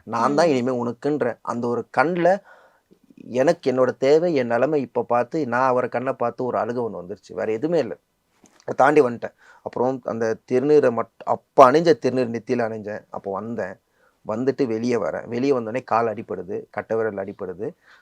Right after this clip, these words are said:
Speaker 1: அதை முடிச்சுட்டு வெளியே வரும்போது எனக்கு ஒரு ஃபோன் கால் வருது. நான் இழந்தது எல்லாமே டபுள் ட்ரிபிளா வாழ்க்கை தூக்கிட்டாரு முருகன், திருச்செந்தூர் முருகன்.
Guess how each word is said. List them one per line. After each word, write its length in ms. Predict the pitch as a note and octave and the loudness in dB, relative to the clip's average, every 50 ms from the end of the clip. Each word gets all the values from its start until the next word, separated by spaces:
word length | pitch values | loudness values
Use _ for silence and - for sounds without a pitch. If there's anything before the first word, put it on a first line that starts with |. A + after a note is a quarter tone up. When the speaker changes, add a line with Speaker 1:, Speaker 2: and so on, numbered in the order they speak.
| _ _ _ | _ _ _
Speaker 1:
அதை 320 | - - G#2+ A2 A2 A2 | -4 -4 -2 -2 -2 -2
முடிச்சுட்டு 380 | A2+ B2 D3 - - - - D#3 | -2 -4 -4 -4 -4 -6 -4 -4
வெளியே 260 | A#2+ A2+ A#2 B2+ C3 | -2 -2 0 0 2
வரும்போது 640 | B2+ A#2 A2 G#2+ G#2 G#2 G2 F#2+ G#2 A#2+ E3+ B3+ - | 2 2 0 0 -2 -4 -4 -4 -4 -4 -4 -6 -6
எனக்கு 320 | G#2+ A#2 A2+ A#2 A2 - A2 | -8 -8 -8 -8 -6 -6 -6
ஒரு 160 | G#2+ G#2 G2+ _ - | -6 -6 -8 _ -8
ஃபோன் 160 | A#2 A#2+ A#2+ | -6 -6 -6
கால் 220 | - - G#2 G2 | -6 -6 -6 -6
வருது. 280 | F2 D#2 E2 G2 C#3 G3 - _ _ _ _ _ _ _ _ | -8 -10 -10 -12 -14 -16 -16 _ _ _ _ _ _ _ _
நான் 220 | - G2 G2+ G2 | -12 -10 -8 -8
இழந்தது 460 | G2+ G#2 G#2 A#2+ D3+ D#3 D3 C3 A#2 | -8 -6 -6 -6 0 0 0 0 0
எல்லாமே 380 | G#2+ A2 A2+ A#2+ B2 B2 B2+ C3 | -2 -4 -2 -2 -2 -2 -2 -2
டபுள் 300 | A2+ A2 G#2 F#2 A2 G#2 - | -2 -4 -4 -4 -8 -10 -12
ட்ரிபிளா 280 | A2 G2+ G2+ A2+ A2 G#2 | -12 -8 -6 -6 -4 -4
வாழ்க்கை 320 | F#2 F#2+ G2 F#2+ - G#2 - - | -6 -8 -8 -12 -16 -20 -18 -18
தூக்கிட்டாரு 400 | - F2 - - - - - - _ _ _ _ _ _ _ | -20 -20 -18 -20 -20 -20 -20 -20 _ _ _ _ _ _ _
முருகன், 360 | F#2+ G2 - F2+ E2+ - - _ _ _ _ _ _ _ _ | -14 -14 -12 -12 -14 -16 -20 _ _ _ _ _ _ _ _
திருச்செந்தூர் 440 | - A2+ A2 - A2 G#2 F#2+ F#2 F#2+ | -14 -14 -12 -10 -12 -12 -12 -14 -14
முருகன். 360 | F#2 F#2 F#2 F#2 - F2+ - | -14 -16 -16 -16 -18 -20 -20